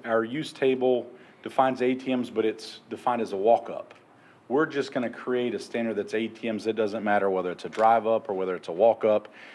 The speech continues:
And we're gonna revise the, the A T M definition as such.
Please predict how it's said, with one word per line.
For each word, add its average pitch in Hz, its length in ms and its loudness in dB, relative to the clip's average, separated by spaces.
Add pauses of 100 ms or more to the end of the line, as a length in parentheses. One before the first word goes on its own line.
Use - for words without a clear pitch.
(140)
And 101 60 -4
we're 101 60 0
gonna 101 260 2
revise 110 600 4
the, 95 340 -6 (100)
the 98 100 -10
A 127 140 0
T 127 200 -8
M 120 320 -4 (100)
definition 117 640 -2
as 101 180 -4
such. - 460 0